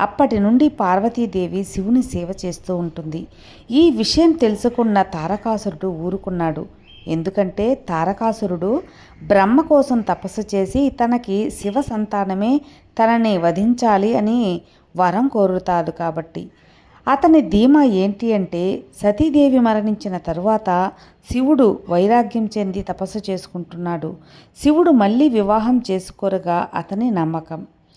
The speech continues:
ఇంకోవైపు తారకాసురుడు ఆగడాలు ఎక్కువైపోయాయి.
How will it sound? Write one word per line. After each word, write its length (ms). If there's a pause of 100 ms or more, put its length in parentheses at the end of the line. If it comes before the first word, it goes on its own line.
(300)
ఇంకోవైపు 880 (100)
తారకాసురుడు 960 (360)
ఆగడాలు 540
ఎక్కువైపోయాయి. 1000